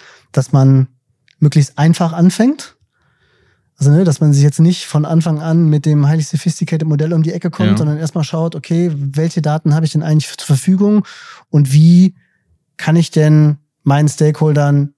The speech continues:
Speaker 1: helfen, einfach ihr Business besser zu verstehen. Also, ne,
Speaker 2: Ja.
Speaker 1: so eine, in Anführungszeichen, eine einfache Kundensegmentierung, das muss ja kein Rocket Science sein, das braucht man nicht unbedingt,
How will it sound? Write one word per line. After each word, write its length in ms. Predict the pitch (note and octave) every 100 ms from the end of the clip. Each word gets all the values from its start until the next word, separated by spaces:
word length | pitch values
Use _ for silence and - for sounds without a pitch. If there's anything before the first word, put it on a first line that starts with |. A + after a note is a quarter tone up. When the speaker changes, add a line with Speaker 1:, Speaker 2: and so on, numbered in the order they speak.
| _
Speaker 1:
helfen, 360 | - D3+ D#3 C#3
einfach 360 | D3+ D3 D3
ihr 240 | D3 D3+ C#3
Business 340 | C#3 F#3 D3+
besser 300 | - C3+ C3+
zu 120 | -
verstehen. 580 | C#3 C3 - D#3 D3+ B2
Also, 160 | B2+ C3
ne, 100 | E3
Speaker 2:
Ja. 60 |
Speaker 1:
so 100 | D#3+
eine, 220 | C#3 C3+ A#2+ _ _ _ _ _ -
in 140 | C#3+
Anführungszeichen, 640 | D3 D#3 E3 C#3+ D#3 -
eine 140 | D3+ D#3+
einfache 360 | E3 E3+ D3
Kundensegmentierung, 1080 | D3 G3 F#3 C#3 C#3 C#3+ C3+ D#3+ D#3 D3 F#3
das 160 | G3 B2
muss 140 | D#3+
ja 80 | D#3+
kein 180 | C3 C#3
Rocket 220 | D#3 D#3+
Science 320 | - B2 B2 A#2+
sein, 300 | B2+ D#3+ E3+ _ _ _ _ -
das 140 | -
braucht 240 | - C#3+ E3
man 100 | F#3+
nicht 140 | F#3
unbedingt, 640 | G#3+ G#3 G3 B3 C#4 C#4+